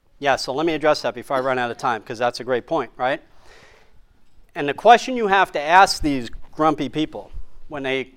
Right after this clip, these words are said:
press you on these issues relative to subluxation and they talk about evidence, the first question you need to ask them is, "What level of evidence are you willing to accept?"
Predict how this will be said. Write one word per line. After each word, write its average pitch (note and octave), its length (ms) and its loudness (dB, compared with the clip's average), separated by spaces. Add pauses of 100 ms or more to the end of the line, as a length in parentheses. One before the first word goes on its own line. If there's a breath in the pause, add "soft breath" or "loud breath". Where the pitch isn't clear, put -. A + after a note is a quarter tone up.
press - 420 2
you E3 140 -2
on C3 180 2
these B2+ 220 -6
issues C3+ 340 -6
relative C3+ 360 2
to C3 60 -6
subluxation C3+ 840 -4
and A#2+ 80 -14
they A#2+ 80 -12
talk E3 300 2
about C#3 240 2
evidence, D3 500 2
the B2 100 -14
first A#3+ 500 0
question G#3 420 0
you F3 100 -6
need D#3+ 200 -6
to D3+ 60 -6
ask C#3 300 -2
them G#2 160 -14 (520 soft breath)
is, D3+ 320 -4 (300 soft breath)
"What D3 680 0
level E3+ 520 0
of D#3 100 -6
evidence A2+ 720 -6
are A2 80 -12
you A2 180 -14
willing B2+ 380 -6
to B2 180 -14
accept?" - 640 -16